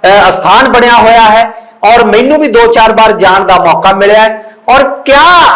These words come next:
ਅਰੇਂਜਮੈਂਟ ਹੈ ਉੱਥੇ, ਬਹੁਤ ਹੀ ਖੂਬਸੂਰਤ। ਆਏ ਦਿਨ ਆਲੇ ਦੁਆਲੇ ਸਟੇਟਸ ਦੇ ਵਿੱਚੋਂ, ਅਹ, ਦੇਸ਼ਾਂ ਵਿਦੇਸ਼ਾਂ ਤੋਂ ਸੰਗਤ ਜਿਹੜੀ ਹੈ ਉਹ, ਅਹ, ਸ਼੍ਰੀ ਗੁਰਦੀਪ ਗਿਰੀ ਜੀ ਦੇ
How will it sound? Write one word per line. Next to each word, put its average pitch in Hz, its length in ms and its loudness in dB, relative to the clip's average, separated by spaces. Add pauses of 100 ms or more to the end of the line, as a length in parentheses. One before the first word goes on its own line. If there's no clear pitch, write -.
ਅਰੇਂਜਮੈਂਟ 262 680 0
ਹੈ 214 140 2
ਉੱਥੇ, 196 200 -4
ਬਹੁਤ 220 340 0
ਹੀ 262 60 -4
ਖੂਬਸੂਰਤ। 233 640 -2 (520)
ਆਏ 311 260 2
ਦਿਨ 233 420 -2 (240)
ਆਲੇ 247 200 2
ਦੁਆਲੇ 269 340 2
ਸਟੇਟਸ 262 520 0
ਦੇ 247 140 0
ਵਿੱਚੋਂ, 247 420 -2
ਅਹ, 214 640 -2
ਦੇਸ਼ਾਂ 226 380 0
ਵਿਦੇਸ਼ਾਂ 226 440 0
ਤੋਂ 247 160 -2
ਸੰਗਤ 233 400 -2
ਜਿਹੜੀ 220 340 0
ਹੈ 214 420 -4 (100)
ਉਹ, 247 460 2
ਅਹ, 190 380 2
ਸ਼੍ਰੀ 233 260 -2
ਗੁਰਦੀਪ 202 460 -2
ਗਿਰੀ 214 320 -4
ਜੀ 240 120 -6
ਦੇ 220 380 -2